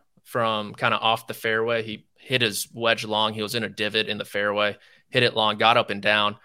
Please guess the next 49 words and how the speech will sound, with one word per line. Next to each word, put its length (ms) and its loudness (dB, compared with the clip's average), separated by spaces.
It 120 -8
felt 180 4
like 140 4
maybe 340 0
he 80 -2
turned 320 -6
the 60 -4
tide 400 -2
there, 340 -2
stuck 300 0
at 60 -2
his 100 -2
approach 400 -2
on 160 2
eleven, 440 0
got 200 2
it 120 -6
to 80 -10
one 260 -4
down. 440 0
But 260 4
he 160 -4
had 200 0
the 120 -2
lefts 400 2
off 220 2
the 60 -10
tee. 460 -8
We 100 -10
saw 280 2
it 80 4
on 300 0
fourteen 680 -8
when 100 -6
he 120 -8
hit 160 -4
it 20 0
in 80 -4
the 80 -6
water. 520 0
Sixteen, 600 -4
he 120 -2
hit 120 0
it 40 -2
in 100 -4
the 80 -2
water 280 0
as 160 -4
well. 440 0